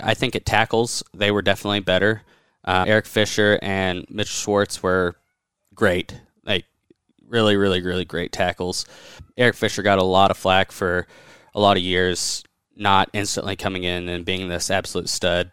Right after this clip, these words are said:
at tackle, but gradually every year he just got better and better and better. Um, and I think, you know, that was obviously towards the end of his tenure there with the Chiefs, but, um, yeah, I, I, I just think that their tackles were so much better, and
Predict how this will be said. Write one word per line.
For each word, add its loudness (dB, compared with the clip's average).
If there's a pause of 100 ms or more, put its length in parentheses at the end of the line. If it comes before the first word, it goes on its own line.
at -6
tackle, -2 (460)
but 0
gradually 4
every 0
year -2
he -6
just -10
got -4
better -4 (220)
and -10
better 0
and -8
better. -2 (400)
Um, -4 (340)
and -2
I 0
think, -4 (120)
you -6
know, 0
that 2
was -4
obviously -4
towards -8
the -6
end -8 (320)
of -2
his -2
tenure -2
there 0
with -12
the -16
Chiefs, -8
but, 0 (840)
um, -2 (1500)
yeah, 4
I, 4
I, 2
I 2
just -6
think -4
that -6
their -2
tackles 0
were -2
so -2
much -4
better, 4
and -6